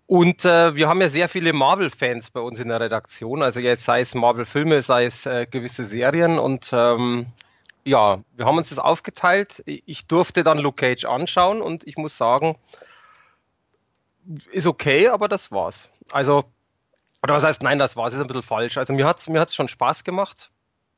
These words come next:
Kurz mal, ku-, worum geht's? Äh, im Endeffekt ist es ja, ähm, das Marvel hat ja mit Netflix vier Serien gemacht. Und, äh, das ist quasi die erste, äh, die, die dritte, Entschuldigung,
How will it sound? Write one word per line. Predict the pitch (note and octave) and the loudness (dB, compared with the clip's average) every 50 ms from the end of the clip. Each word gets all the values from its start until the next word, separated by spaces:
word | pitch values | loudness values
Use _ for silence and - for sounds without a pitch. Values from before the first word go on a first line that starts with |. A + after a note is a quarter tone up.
| _ _ _ _ _ _ _ _ - - - | _ _ _ _ _ _ _ _ -16 -8 -2
Kurz | - D#3 D#3 - | 0 0 0 0
mal, | D3 C#3 C3 | 0 -2 -2
ku-, | - D3+ - | -4 -6 -10
worum | D3 B2+ C3+ C3 C3 B2+ A2 - | -6 -4 -2 0 0 0 -2 -2
geht's? | - B2+ C#3 F3 G3 - - - - - _ - - - - - - - | -2 0 0 0 0 -2 -6 -12 -12 -14 _ -20 -20 -20 -20 -20 -16 -6
Äh, | - D3 C#3 C3+ C#3 - | 0 2 4 4 4 2
im | - C#3 C#3 | 0 -2 -4
Endeffekt | - D3+ E3+ E3+ - - E3+ - - D#3 | -2 -2 -2 -2 0 -2 -2 -2 -4 -6
ist | D#3 C3+ | -8 -6
es | D#3+ C#3+ - | -6 -4 0
ja, | - D3 C#3+ C#3 C#3+ C#3 - C3 C3 B2+ B2+ | 2 4 4 6 4 4 4 2 0 0 0
ähm, | B2+ C3 B2+ A#2 - - B2 | -2 -2 -6 -6 -8 -8 -8
das | B2 C3+ - - - - - - - - _ _ _ | -8 -8 -10 -12 -16 -18 -18 -18 -18 -20 _ _ _
Marvel | C#3 C3 B2 C#3+ D3 E3 D3+ | -4 0 0 2 2 2 0
hat | - D#3+ - - | 0 -2 -2 0
ja | D#3 D3 | 0 0
mit | D3+ D3+ D#3 - - B2+ | 0 0 -4 -6 -6 -2
Netflix | A#2+ C3 C3 - - - E3+ E3 - - - - | -2 -2 -2 -4 -6 -8 -8 -8 -8 -10 -14 -14
vier | - - D3+ D#3 D#3+ C#3 | -12 -6 -2 0 0 0
Serien | A2 G#2 A#2 B2+ C#3+ F3 F#3 F#3 F#3 F3+ | 0 0 0 0 2 2 2 0 0 -2
gemacht. | F#3 F#3+ A3+ - _ - - _ _ _ _ _ _ _ _ _ _ _ - - _ _ _ | -4 -6 -8 -8 _ -18 -20 _ _ _ _ _ _ _ _ _ _ _ -20 -20 _ _ _
Und, | - - D3 C#3+ C#3+ C#3 D3 C#3 _ - - - - - | -4 0 2 2 2 2 0 -2 _ -12 -18 -18 -6 -2
äh, | - C#3+ C#3 C3+ | 2 2 2 2
das | C3+ C#3 B2+ D3+ | 0 -2 -6 -8
ist | C#3 - - | -10 -6 0
quasi | - E3 C3 B2 C3+ A#2+ | 0 2 2 0 -2 -4
die | B2+ B2 B2 A#2+ A#2+ B2 - _ | -6 -4 -4 -4 -4 -8 -10 _
erste, | - A2 A#2 B2 - - - - A#2 - | -2 0 0 0 -2 -4 -8 -6 -4 -2
äh, | C#3+ C#3+ C3 A#2+ | 0 0 0 0
die, | - B2 A#2+ A2+ | -2 -6 -10 -12
die | A2+ A2 G#2+ | -10 -10 -8
dritte, | - C3 C3+ B2 - G#2+ | -6 -4 -4 -4 -6 -8
Entschuldigung, | - - - B2 A#2+ G#2+ G2+ F#2+ - A#2 | -12 -10 -6 -6 -6 -4 -4 -6 -8 -10